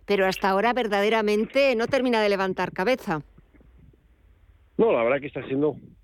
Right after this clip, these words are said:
Speaker 2: un año muy complicado. Lo que
Speaker 1: Sí.
Speaker 2: pasa es que también es verdad que venimos de
Speaker 1: Enrique,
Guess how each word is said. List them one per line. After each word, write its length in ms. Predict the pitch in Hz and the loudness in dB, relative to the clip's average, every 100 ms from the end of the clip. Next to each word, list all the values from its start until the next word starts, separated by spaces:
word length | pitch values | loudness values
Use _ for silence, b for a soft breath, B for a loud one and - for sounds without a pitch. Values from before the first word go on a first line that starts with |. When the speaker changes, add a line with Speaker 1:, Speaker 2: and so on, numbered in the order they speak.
| - | -8
Speaker 2:
un 180 | 113 | -2
año 220 | 120 127 120 | 0 2 0
muy 140 | 120 | -2
complicado. 600 | 110 85 - 101 131 90 | -4 -4 -2 0 0 -2
Lo 120 | 87 | -6
que 100 | 123 | -4
Speaker 1:
Sí. 80 | 185 | -2
Speaker 2:
pasa 120 | 160 104 | -2 -2
es 40 | |
que 80 | 117 | -4
también 280 | 90 95 104 | -2 0 0
es 120 | 104 | 0
verdad 260 | 95 113 - _ - - _ _ | 0 0 -2 _ -20 -20 _ _
que 160 | - 107 | -2 0
venimos 380 | 101 110 120 151 | 2 0 0 -4
de 160 | 107 107 - - _ _ _ _ _ _ - _ _ - - - _ - _ - - - - | -4 -4 -4 -14 _ _ _ _ _ _ -20 _ _ -20 -20 -20 _ -20 _ -20 -20 -20 -4
Speaker 1:
Enrique, 520 | 190 196 196 233 254 | -2 0 2 0 -2